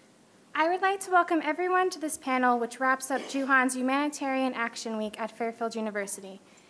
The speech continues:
Each year, Juhan, the Jesuit U-, University's Action Network,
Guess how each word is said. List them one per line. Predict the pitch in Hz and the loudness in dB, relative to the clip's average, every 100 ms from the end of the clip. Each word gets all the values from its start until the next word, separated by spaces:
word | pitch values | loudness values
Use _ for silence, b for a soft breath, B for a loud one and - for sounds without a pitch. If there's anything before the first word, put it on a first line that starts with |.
| b b | b b
Each | 339 349 285 | -2 -2 0
year, | 262 247 247 254 | 4 4 0 -4
Juhan, | 277 240 214 208 226 B B B | -4 2 2 2 -2 B B B
the | 269 | -2
Jesuit | 294 294 339 311 - | 0 2 4 2 0
U-, | 269 240 - | -10 -10 -6
University's | 240 302 277 277 - 247 247 | 2 2 4 2 2 2 2
Action | 233 247 - 226 | 2 0 -2 -4
Network, | 165 196 | -4 -6